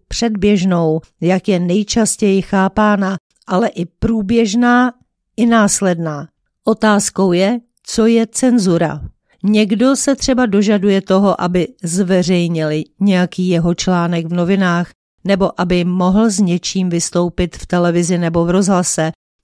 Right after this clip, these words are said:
Určitý způsob regulace se nepovažuje za cenzuru. Je to dnes otázka daleko větších možností zveřejňovat své názory na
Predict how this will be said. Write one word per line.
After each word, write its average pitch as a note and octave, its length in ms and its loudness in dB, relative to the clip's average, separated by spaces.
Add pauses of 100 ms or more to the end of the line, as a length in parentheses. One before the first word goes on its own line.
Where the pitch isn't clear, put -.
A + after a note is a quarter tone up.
Určitý A#3+ 540 0
způsob - 680 -2
regulace G3 800 0 (300)
se F#3 220 -2
nepovažuje G#3+ 880 0
za F3 200 0
cenzuru. E3 720 0 (340)
Je G3 160 0
to G3 160 0
dnes F#3 360 0
otázka F3+ 680 0
daleko E3+ 520 -2
větších F#3+ 440 -2
možností E3+ 680 0
zveřejňovat G#3 760 0
své F3+ 280 0
názory E3 520 0
na D3+ 100 -6